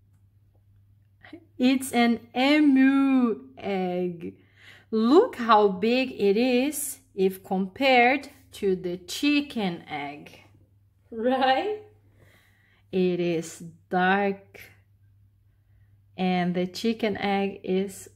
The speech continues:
light. And this is a blackbird nest. Remember in the activity yesterday that we built a nest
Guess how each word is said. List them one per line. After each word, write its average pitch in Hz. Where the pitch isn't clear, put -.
light. 190
And 233
this -
is 294
a 254
blackbird 247
nest. 214
Remember 233
in 381
the 247
activity 226
yesterday 277
that 214
we 220
built 220
a 196
nest 208